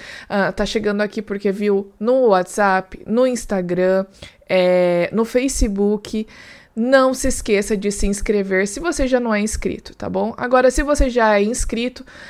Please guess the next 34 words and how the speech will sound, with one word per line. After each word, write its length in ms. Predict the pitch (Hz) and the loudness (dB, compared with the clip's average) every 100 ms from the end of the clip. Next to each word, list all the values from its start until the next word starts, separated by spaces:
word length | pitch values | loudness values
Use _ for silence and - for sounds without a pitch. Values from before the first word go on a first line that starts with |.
| - | -6
não 100 | 254 | -2
se 100 | 285 | 0
esqueça 300 | 294 302 285 | 0 -2 -2
de 120 | 277 | -2
compartilhar 1400 | 277 - 285 302 302 294 294 - 302 247 220 214 240 233 | -4 -4 -4 -2 -2 0 0 -4 -6 -2 0 2 4 4
este 240 | 214 214 214 | 2 0 -4
conteúdo 800 | - 214 214 214 202 220 226 | -6 -4 0 2 2 0 0
com 320 | 220 214 233 294 | -2 -2 0 -2
os 80 | |
seus 240 | 269 254 233 | 2 2 4
amigos 600 | 220 196 202 220 208 208 | 0 0 -2 -2 -2 -2
nas 200 | 208 202 | -2 -4
suas 320 | 208 208 202 | -2 -2 0
redes 220 | 202 196 | -2 -2
sociais. 680 | - 196 - 190 180 202 - - - - | -4 -6 0 2 2 0 -4 -8 -12 -14
Lembrando 600 | - 247 247 214 226 254 | 0 2 2 2 0 -2
que 120 | 254 254 | -4 -4
também 600 | 277 277 202 180 208 - _ | -2 -2 0 -2 -4 -8 _
esse 260 | 214 208 220 | -2 0 -2
vídeo 420 | 185 208 214 220 - | -2 -4 -2 -4 -4
está 640 | 226 240 - 202 202 208 - - - | -6 -6 -6 -2 0 -2 -6 -20 -4
no 200 | 208 247 | 0 0
Instagram 580 | 269 247 202 190 202 220 - _ _ | 0 -2 0 2 0 -2 -12 _ _
toda 260 | 247 240 262 | 2 4 4
sexta-feira, 1040 | 262 254 - 269 269 - 233 226 175 175 | 4 2 0 -2 -2 2 4 6 2 -2
então 400 | - 202 220 233 | -8 -4 -2 -2
você 240 | 233 247 254 | 2 2 2
pode 320 | - 220 226 | 2 2 2
compartilhar 460 | 247 247 220 220 220 | -4 -4 -4 -2 -4
nos 120 | 220 | -2
seus 180 | 220 214 | -2 -4
stories, 500 | 220 - 214 208 208 | -4 0 2 2 -2
por 160 | - | -4
exemplo. 480 | 202 208 180 170 - | -4 -4 -6 -8 -12